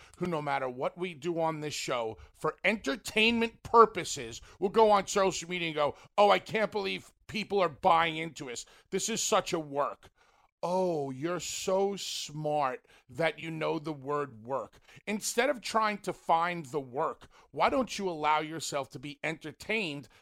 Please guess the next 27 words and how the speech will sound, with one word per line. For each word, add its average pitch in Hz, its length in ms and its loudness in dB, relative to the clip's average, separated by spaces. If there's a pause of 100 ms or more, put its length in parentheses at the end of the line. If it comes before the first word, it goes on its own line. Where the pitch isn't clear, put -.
(140)
by 143 500 2
what's 143 400 -4
going 156 380 -4
on 131 400 -2
on 135 240 -4
the 180 60 -6
show? 285 640 2 (300)
That's 165 340 2
what 214 140 0
it's - 160 -8
here 262 180 -2
for. 160 360 -4 (200)
I - 80 -4
mean, 226 280 0 (500)
for 277 120 -4
Christmas' 202 500 -2
sake, - 420 -2 (320)
we 269 540 -2
are 214 480 6
a 160 400 0 (240)
sports 294 720 0
entertainment 208 1000 -2
slash 233 640 0
pro 233 260 6
wrestling 202 600 2
show 165 440 2
that 156 360 4